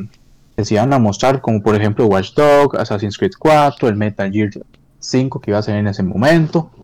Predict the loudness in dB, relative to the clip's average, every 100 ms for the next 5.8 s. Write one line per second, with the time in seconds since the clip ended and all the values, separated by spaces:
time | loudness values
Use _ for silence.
0 | _ _ _ _ -12 -4 0 2 0 -2
1 | -2 -2 -2 0 4 4 4 0 -4 -6
2 | -4 -4 -4 -2 2 0 0 -10 -16 -20
3 | -20 -20 -20 -20 -20 -20 -20 -20 -20 -20
4 | -20 -16 -2 -2 -2 -6 -6 2 4 2
5 | -2 -14 -20 -20 -20 -4 -2 -2